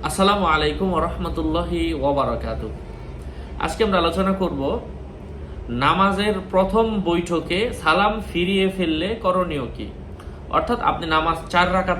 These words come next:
পড়তে চাচ্ছিলেন অথবা তিন রাকাত পড়তে চাচ্ছিলেন, আপনি দ্বিতীয় রাকাতেই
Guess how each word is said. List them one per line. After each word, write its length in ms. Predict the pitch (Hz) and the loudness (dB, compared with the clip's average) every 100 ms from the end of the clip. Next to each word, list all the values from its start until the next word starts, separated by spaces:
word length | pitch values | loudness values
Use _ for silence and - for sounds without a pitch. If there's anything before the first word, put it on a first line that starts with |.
| - | -2
পড়তে 260 | 156 151 147 | -4 -4 -2
চাচ্ছিলেন 600 | 147 143 - 139 139 143 | -2 -2 -4 -4 -4 -4
অথবা 340 | 175 214 220 | -4 0 0
তিন 320 | 214 254 262 | 0 -2 0
রাকাত 280 | 240 196 185 - | 0 2 0 0
পড়তে 280 | 156 151 143 | -2 0 -2
চাচ্ছিলেন, 500 | 131 127 - 107 107 - - - - - - - - - | -2 -4 -4 -4 -4 -6 -8 -8 -8 -6 -8 -8 -10 -2
আপনি 320 | - 143 180 | 0 0 -4
দ্বিতীয় 680 | 214 - 127 185 196 247 233 | -4 -4 -2 -2 2 4 6
রাকাতেই 640 | 202 202 196 202 226 240 | 4 2 2 2 0 -2